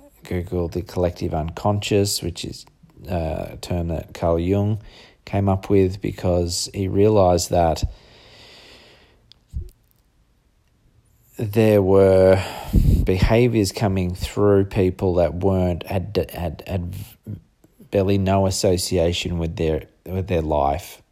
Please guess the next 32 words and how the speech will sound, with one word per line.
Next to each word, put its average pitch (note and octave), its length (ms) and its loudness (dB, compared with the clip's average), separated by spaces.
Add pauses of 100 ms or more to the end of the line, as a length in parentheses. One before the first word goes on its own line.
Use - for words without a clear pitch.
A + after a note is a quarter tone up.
their E2 300 -4
own F2+ 240 -4
life E2+ 340 -2
and E2+ 140 -6
their E2 160 -4
own E2 160 -4
life D#2 240 -6
experiences. D#2+ 600 -8
So E2+ 140 -4
he F2+ 120 -2
determined E2+ 600 -6
that D#2 220 -8 (460)
stuff - 540 0
must G2+ 560 -2
be G#2 100 -2
coming F#2+ 320 -2
from F2+ 240 -6
somewhere E2+ 440 0
else, - 480 -2 (800)
not E2 200 -6
just - 260 -4
an D2+ 140 -8
individual. D#2+ 760 -6 (1200)
Um, G2 840 2
you G#2 120 -2
know, F2+ 100 0
the E2+ 100 -4
subconscious, F#2 680 -4
the - 60 -6
power E2+ 280 2
of D#2+ 100 0
subconscious. E2 800 -6